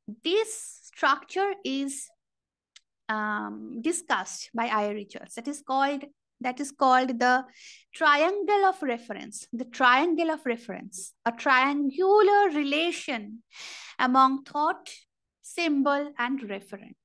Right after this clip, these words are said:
Okay, just know about this. Just know that triangle of reference was talked about in Meaning of Meaning, and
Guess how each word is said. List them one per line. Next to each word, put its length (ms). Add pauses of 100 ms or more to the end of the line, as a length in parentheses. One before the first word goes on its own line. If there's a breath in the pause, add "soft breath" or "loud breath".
(560)
Okay, 340
just 360
know 340
about 380
this. 320
Just 200
know 280
that 140
triangle 440
of 100
reference 480
was 200
talked 280
about 360
in 180
Meaning 260
of 160
Meaning, 300 (340 loud breath)
and 140